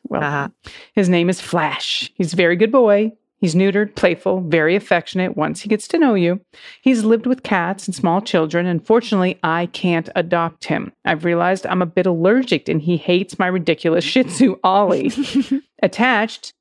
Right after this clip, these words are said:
Speaker 1: new pet tax, is Flash. Any listeners in the greater Reading, Pennsylvania area,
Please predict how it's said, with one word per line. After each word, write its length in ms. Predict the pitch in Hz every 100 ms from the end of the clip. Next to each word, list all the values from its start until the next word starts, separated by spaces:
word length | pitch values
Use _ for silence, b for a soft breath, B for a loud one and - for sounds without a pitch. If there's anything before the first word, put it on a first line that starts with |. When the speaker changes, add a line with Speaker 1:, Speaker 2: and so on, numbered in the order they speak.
| _
Speaker 1:
new 180 | 175 185
pet 260 | 185 196 -
tax, 460 | 156 - 175 - -
is 280 | 240 277 -
Flash. 540 | - 339 - - - _
Any 160 | 180 202
listeners 420 | 240 240 269 254
in 80 | 233
the 80 | 160
greater 380 | 165 165 185 214
Reading, 580 | 185 170 190 226 254 254 _ -
Pennsylvania 580 | 185 175 180 180 202 226
area, 500 | 214 170 131 - -